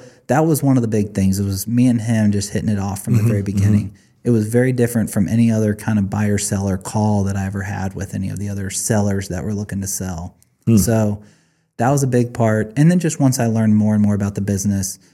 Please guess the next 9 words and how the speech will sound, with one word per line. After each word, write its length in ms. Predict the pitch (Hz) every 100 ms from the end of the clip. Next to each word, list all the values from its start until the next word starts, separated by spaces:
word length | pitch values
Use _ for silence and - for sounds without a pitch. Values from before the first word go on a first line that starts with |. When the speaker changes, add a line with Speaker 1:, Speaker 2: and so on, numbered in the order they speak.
| _ _ -
Speaker 1:
um, 600 | 117 107 104 95 92 - _ _ _ - - -
I 100 | 120
loved 400 | 107 110 107 107
how 400 | 113 104 104 -
the 120 | 117 104
business 460 | 107 107 104 -
is 160 | 107 101
very 500 | 107 110 113 110 -
relational. 840 | 104 107 107 110 - 113 110 107